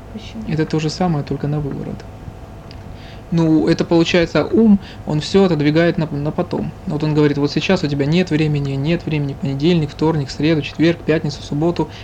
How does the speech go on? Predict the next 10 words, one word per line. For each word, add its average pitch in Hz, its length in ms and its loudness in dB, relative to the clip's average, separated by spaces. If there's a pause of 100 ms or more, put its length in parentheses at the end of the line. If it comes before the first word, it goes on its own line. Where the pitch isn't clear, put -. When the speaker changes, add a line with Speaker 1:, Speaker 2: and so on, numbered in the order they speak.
Speaker 2:
а 147 120 2
вот 143 100 2
в - 20 -12
воскресенье 156 540 4
вот 147 100 2
будет 147 320 2
время, 135 260 0
вот 131 120 -2
тогда 151 240 0
посвятишь». - 560 -4